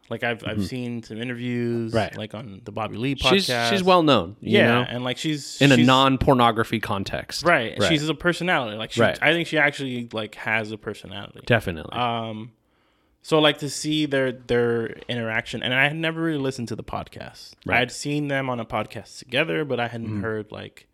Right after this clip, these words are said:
Speaker 1: just a podcast with them too.
Speaker 2: Sure.
Speaker 1: Um, so, like, yeah, I felt like there was less of her trying to prove herself to the world.
Speaker 2: Right.
Speaker 1: And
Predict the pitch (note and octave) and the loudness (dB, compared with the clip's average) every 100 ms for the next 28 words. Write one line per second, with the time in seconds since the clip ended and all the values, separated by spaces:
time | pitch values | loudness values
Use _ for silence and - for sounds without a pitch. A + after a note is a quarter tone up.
0 | _ _ _ _ _ - A#2+ A#2 - G2+ | _ _ _ _ _ -6 -4 -6 -6 -6
1 | - G2 - - - E2 - - - G#2 | -6 -12 -12 -14 -14 -16 -16 -10 -4 -4
2 | - _ _ _ _ _ - A2+ B2 A#2 | -4 _ _ _ _ _ -6 0 2 2
3 | A2+ G#2+ G#2 A#2 - _ _ _ _ _ | 0 -4 -8 -12 -18 _ _ _ _ _
4 | _ - E3+ E3+ E3 G#3+ C#3+ A#2 A#2 C3 | _ -4 2 4 4 2 2 2 0 2
5 | D3+ C#3+ C#3+ C3+ - - _ _ _ _ | 4 4 4 0 -4 -20 _ _ _ _
6 | _ _ _ _ _ _ _ _ _ _ | _ _ _ _ _ _ _ _ _ _
7 | _ _ _ _ _ _ C3+ C3 C3 A#2 | _ _ _ _ _ _ 2 2 2 0
8 | B2+ B2+ C3 A#2 A2+ - A#2+ A2+ - A#2 | 0 0 -4 -8 -8 -4 -4 -4 -8 -10
9 | A2+ A2+ - - A#2+ A2+ A2 - A2+ G#2 | -10 -16 -18 -10 -10 -8 -8 -8 -10 -10
10 | G2 - _ _ _ - B2 G#2 E2 A2+ | -12 -16 _ _ _ -16 -12 -12 -12 -6
11 | B2+ E3 F3+ - - G#2+ C2+ _ _ _ | -2 -2 -4 -10 -8 -6 -8 _ _ _
12 | - A2 A2 G#2+ | -8 -8 -6 -10